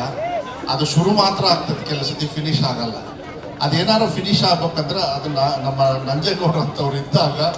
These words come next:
ಓಸಾಟ್ ಅಂತವ್ರು ಇದ್ದಾಗ ಇದಾಗತ್ತೆ ಅನ್ನೋದಕ್ಕೆ ಒಂದು ಉದಾಹರಣೆ ನಾನು ಹೇಳಲಿಕ್ಕೆ ಇಷ್ಟಪಡ್ತೀನಿ. ಯಾಕಂದ್ರೆ ಎರಡ್ ಸಾವಿರದ ಇಪ್ಪತ್ಮೂರು ಆರನೇ ತಾರೀಕು ಮಿಸ್ಟರ್ ಜನಾರ್ದನ್ and all the team, and we wish you all the best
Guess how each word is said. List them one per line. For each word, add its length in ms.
ಓಸಾಟ್ 460
ಅಂತವ್ರು 380
ಇದ್ದಾಗ 340
ಇದಾಗತ್ತೆ 640
ಅನ್ನೋದಕ್ಕೆ 380
ಒಂದು 340
ಉದಾಹರಣೆ 680
ನಾನು 160
ಹೇಳಲಿಕ್ಕೆ 380
ಇಷ್ಟಪಡ್ತೀನಿ. 640
ಯಾಕಂದ್ರೆ 840
ಎರಡ್ 200
ಸಾವಿರದ 360
ಇಪ್ಪತ್ಮೂರು 760
ಆರನೇ 580
ತಾರೀಕು 520
ಮಿಸ್ಟರ್ 440
ಜನಾರ್ದನ್ 560
and 260
all 300
the 180
team, 160
and 240
we 80
wish 260
you 100
all 400
the 120
best 180